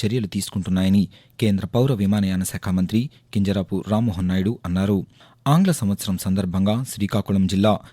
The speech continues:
నిమ్మాడ గ్రామంలో నాయకులు, కార్యకర్తలకు ఆయన ఈరోజు శుభాకాంక్షలు తెలిపారు. అనంతరం కేంద్ర మంత్రి మాట్లాడుతూ, శ్రీకాకుళం జిల్లా పారిశ్రామికంగా అభివృద్ధి చేసేలా చర్యలు తీసుకుంటున్నామని అన్నారు. యువత ఉపాధి కోసం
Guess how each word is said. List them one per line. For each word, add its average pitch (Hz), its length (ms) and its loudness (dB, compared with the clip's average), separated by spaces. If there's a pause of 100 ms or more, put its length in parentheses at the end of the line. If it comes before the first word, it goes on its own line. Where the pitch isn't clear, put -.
(140)
నిమ్మాడ 131 320 4
గ్రామంలో 95 540 2 (340)
నాయకులు, 143 580 2
కార్యకర్తలకు 107 800 -2 (180)
ఆయన 98 320 2
ఈరోజు 95 380 -2 (140)
శుభాకాంక్షలు 98 560 -2
తెలిపారు. 95 480 2 (280)
అనంతరం 98 440 2 (120)
కేంద్ర 101 220 0
మంత్రి 92 220 -2
మాట్లాడుతూ, 92 540 0 (380)
శ్రీకాకుళం 147 580 2
జిల్లా 101 380 0 (120)
పారిశ్రామికంగా 98 840 -2
అభివృద్ధి 98 380 -4
చేసేలా 95 320 -2
చర్యలు 107 360 -2
తీసుకుంటున్నామని 95 840 0
అన్నారు. 92 380 0 (420)
యువత 175 240 2
ఉపాధి 107 400 0
కోసం 101 440 -2